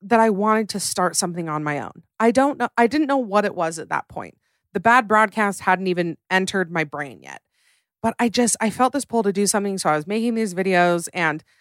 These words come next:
I was mad because I didn't see a way that I would ever be able to, like, start my own business or, like, make my own money doing something like this. And apparently I had taken an Ambien and hit record. And then I started complaining to Matt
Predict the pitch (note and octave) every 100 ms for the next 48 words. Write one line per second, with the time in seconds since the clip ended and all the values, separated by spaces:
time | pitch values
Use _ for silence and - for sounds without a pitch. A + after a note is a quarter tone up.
0 | _ _ A3 G#3+ F#3+ A#3+ C4+ A#3+ A3 A3+
1 | F#3 E3 - G3 F3+ A3+ A3 - G3+ F3+
2 | F3 F3+ E3+ E3 E3 - G3 G3+ G#3+ F#3
3 | E3+ E3 E3+ - F3+ D3+ C#3 _ _ -
4 | - - F3+ F3+ E3+ E3 D#3+ D#3 D#3+ F3
5 | F3 D#3 D3+ D3 D#3 - E3 D#3 D#3 D3
6 | D#3 E3 D#3 D3+ F3 G3 F#3 G3+ G#3 G#3+
7 | - A3+ D4 - - _ _ _ _ _
8 | - G#3 A3+ F4 D4+ A3+ G#3 F3 D#3+ _
9 | - A3 G#3+ C4 A#3+ E3+ D#3+ E3+ D3+ -
10 | F3 D3+ F3+ E3 - G3 F3 D#3+ D#3 _
11 | _ - G#3 F#3+ F#3 F3 D#3+ D#3 D#3 _
12 | - F3+ - F3+ E3+ D#3+ D#3+ F3+ D3 D#3
13 | D#3 D3+